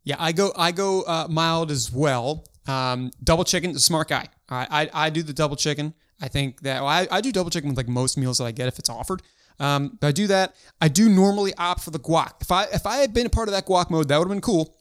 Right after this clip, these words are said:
But I, uh, I do it anyway. So, um,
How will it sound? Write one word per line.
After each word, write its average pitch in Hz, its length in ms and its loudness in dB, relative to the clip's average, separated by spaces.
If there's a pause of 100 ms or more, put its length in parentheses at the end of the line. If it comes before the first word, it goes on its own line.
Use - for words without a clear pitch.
(140)
But 147 340 -2
I, 143 360 0
uh, 139 320 0
I 135 40 -2
do 147 120 2
it 180 60 0
anyway. 156 260 -6 (360)
So, 143 380 2
um, 131 360 -2